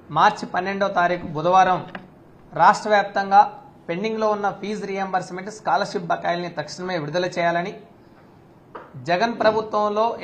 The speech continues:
ఏర్పాటు చేసిన పదిహేడు ప్రభుత్వ వైద్య కళాశాలల ప్రైవేటీకరణని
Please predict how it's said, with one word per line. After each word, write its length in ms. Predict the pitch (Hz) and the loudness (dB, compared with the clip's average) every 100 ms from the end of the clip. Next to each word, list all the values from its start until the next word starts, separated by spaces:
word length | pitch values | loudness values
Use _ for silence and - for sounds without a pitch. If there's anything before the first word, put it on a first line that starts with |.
| 196 | -4
ఏర్పాటు 340 | 202 208 185 190 | 2 2 2 -4
చేసిన 240 | 180 196 - | -6 -6 -4
పదిహేడు 380 | 180 180 190 180 | -4 -2 -4 -4
ప్రభుత్వ 400 | 170 170 208 240 214 | -4 -4 0 2 2
వైద్య 240 | 202 202 | 2 -2
కళాశాలల 580 | - 185 185 180 185 185 | 0 0 2 2 2 0
ప్రైవేటీకరణని 800 | 156 160 180 196 196 196 185 180 | 0 -2 -2 -2 -4 -6 -6 -6